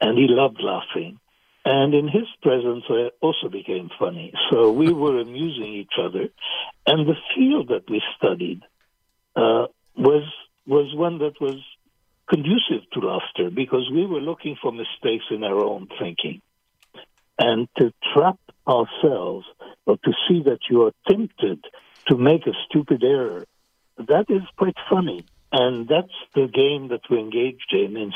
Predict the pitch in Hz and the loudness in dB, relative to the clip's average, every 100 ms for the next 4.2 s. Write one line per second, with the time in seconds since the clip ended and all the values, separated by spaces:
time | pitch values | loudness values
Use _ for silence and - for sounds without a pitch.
0 | - 110 104 101 92 131 131 131 131 123 | -2 0 0 -4 -2 0 0 -2 -6 -4
1 | 101 95 101 - - 107 101 104 98 - | -6 -6 -8 -2 0 0 -2 -6 -6 -4
2 | 131 113 92 87 107 92 - - - 131 | -4 -8 -8 -8 -8 -8 -12 -16 -2 -2
3 | 110 143 143 165 147 143 113 - 147 170 | 2 0 0 -6 -2 0 0 0 2 2
4 | 123 | -2